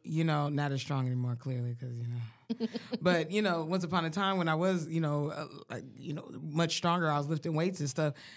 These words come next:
Speaker 1: I would never, like, even hit or push on no woman that I know that is not as strong as me. You know what I mean? Like,
Speaker 2: Right.
Speaker 1: I, I'm not, I don't, I'm not gonna do that.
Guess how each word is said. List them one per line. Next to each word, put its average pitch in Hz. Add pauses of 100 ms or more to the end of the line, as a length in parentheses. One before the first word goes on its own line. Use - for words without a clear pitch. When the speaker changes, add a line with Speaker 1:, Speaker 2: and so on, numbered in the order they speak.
(500)
Speaker 1:
I 208
would 208
never, 208
like, 175
even 190
hit 190
or 175
push 208
on 185
no 175
woman 175
that 170
I 165
know 175
that 170
is 147
not 175
as 131
strong 262
as 131
me. - (260)
You 170
know 185
what 196
I 196
mean? 208
Like, 214
Speaker 2:
Right. 202
Speaker 1:
I, 170
I'm 196
not, 196
I 185
don't, 196
I'm 185
not 190
gonna 170 (380)
do 180
that. 69